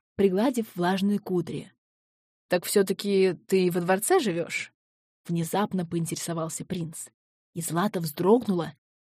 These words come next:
вцепившись в несчастный хвост и нервно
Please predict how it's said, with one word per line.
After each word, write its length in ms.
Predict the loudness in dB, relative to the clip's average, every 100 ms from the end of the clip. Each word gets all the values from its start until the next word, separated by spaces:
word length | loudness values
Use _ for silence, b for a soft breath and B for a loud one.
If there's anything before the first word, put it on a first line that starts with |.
| -18
вцепившись 840 | -8 -4 -2 0 0 -2 -8 -10 -4
в 80 | -2
несчастный 560 | 0 2 0 0 -4
хвост 520 | -4 -2 -2 -2 -12 -20 b b b
и 80 | 4
нервно 520 | 6 4 4 2 -2